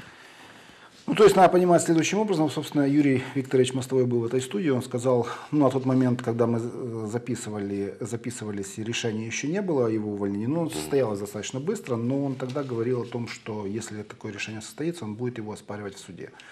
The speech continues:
Speaker 1: Я так понимаю, из того, что вы говорите, вы прогнозируете, что большие шансы у Мостового победить в суде,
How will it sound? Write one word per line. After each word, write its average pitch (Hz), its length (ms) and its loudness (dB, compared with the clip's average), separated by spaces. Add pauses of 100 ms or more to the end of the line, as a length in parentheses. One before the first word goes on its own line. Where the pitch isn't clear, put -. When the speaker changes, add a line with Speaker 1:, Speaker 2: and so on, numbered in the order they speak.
(360)
Speaker 1:
Я 127 80 0
так 131 160 -2
понимаю, 123 320 0
из 113 60 -4
того, 113 160 -8
что - 160 -8
вы 180 100 0
говорите, 160 380 0
вы 127 120 2
прогнозируете, 110 720 -2
что 101 800 -4
большие 110 320 -6
шансы 107 380 -8
у 104 60 -8
Мостового 110 380 -10
победить 139 360 -6
в - 120 -12
суде, 131 360 2